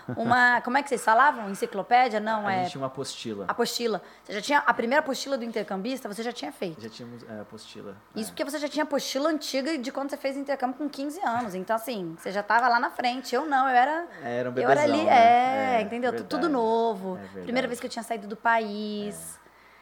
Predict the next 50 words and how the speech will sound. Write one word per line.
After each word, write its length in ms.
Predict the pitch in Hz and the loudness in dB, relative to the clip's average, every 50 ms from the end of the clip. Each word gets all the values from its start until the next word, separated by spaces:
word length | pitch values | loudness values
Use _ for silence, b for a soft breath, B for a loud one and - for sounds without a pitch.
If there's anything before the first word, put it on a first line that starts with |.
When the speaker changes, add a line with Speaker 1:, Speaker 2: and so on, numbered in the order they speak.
| b b - | b b -14
Speaker 1:
Que, 100 | - 196 | -12 -8
por 140 | - 220 | -6 -6
sinal, 320 | 208 - 233 208 208 214 214 | -6 -4 -2 0 2 4 4
eu 120 | 214 214 | 4 4
lembro, 300 | 214 202 208 208 196 208 | 2 2 0 0 0 0
eu 140 | 208 202 202 | 0 2 2
no 60 | 208 | 0
avião, 320 | 208 190 202 214 190 196 202 | -2 -2 -2 -2 -2 -2 -4
eu 40 | 202 | -6
fiquei, 200 | - - - 220 | -8 -8 -10 -10
tipo 160 | 214 - 233 226 | -8 -8 -10 -10
Speaker 2:
Primeira 200 | - - 240 214 | -6 -4 -4 -2
Speaker 1:
assim, 80 | 202 | -2
Speaker 2:
vez 120 | 185 165 165 | -2 -4 -4
saiu 120 | 165 160 | -4 -6
do 60 | 156 | -6
país, 300 | - - 156 151 165 170 | -6 -4 -4 -2 -2 -4
no 60 | 180 170 | -6 -8
primeiro 320 | 180 156 165 180 196 180 | -8 -6 -6 -4 -4 -4
dia, 240 | 143 143 165 170 143 | -4 -4 -2 2 4
horas 240 | 156 165 175 175 170 | 4 4 4 2 -4
depois 320 | 180 - - 170 165 - | -8 -10 -10 -10 -10 -10
que 60 | - 160 | -10 -10
desembarcou 440 | 156 165 185 180 180 180 - 170 | -10 -8 -6 -6 -6 -6 -8 -10
no 80 | 175 175 | -12 -10
país, 340 | - 175 151 151 160 175 180 | -6 -6 -6 -6 -6 -10 -10
já 100 | 180 170 | -10 -8
tava 200 | - 165 165 170 | -6 -6 -6 -6
segurando 300 | - 165 156 160 160 165 | -8 -8 -8 -8 -8 -8
uma 120 | 165 160 156 | -10 -10 -10
pint 440 | - 151 135 143 156 156 - - | -6 -6 -6 -6 -8 -12 -12 -12
de 280 | 160 147 151 151 143 139 | -12 -12 -10 -8 -6 -2
Speaker 1:
eu 80 | 208 202 | -2 0
já 100 | 208 202 | 0 0
tava 140 | 208 190 | 0 0
Speaker 2:
lá 80 | 190 175 | 0 0
Speaker 1:
no, 60 | - - | 0 0
Speaker 2:
no 40 | 196 | 0
Speaker 1:
eu 160 | 196 190 190 | 0 0 2
já 100 | 196 202 | 0 0
Speaker 2:
Temple 60 | 202 | 2
Speaker 1:
fui, 120 | - 220 214 | 2 0 0
Speaker 2:
Bar. 80 | 208 | 0
Speaker 1:
eu 60 | 208 | -2
já 100 | 180 202 | -4 -4
fui 140 | 185 - 220 | -6 -8 -6
direto 460 | 185 220 226 202 208 220 220 220 - 226 | -4 -2 2 4 4 2 2 0 -6 -12
pro 140 | - 226 226 | -12 -12 -10
Temple 280 | - 226 220 233 247 | -8 -8 -8 -6 -4
Bar. 200 | 208 196 180 185 | -4 -4 -4 -6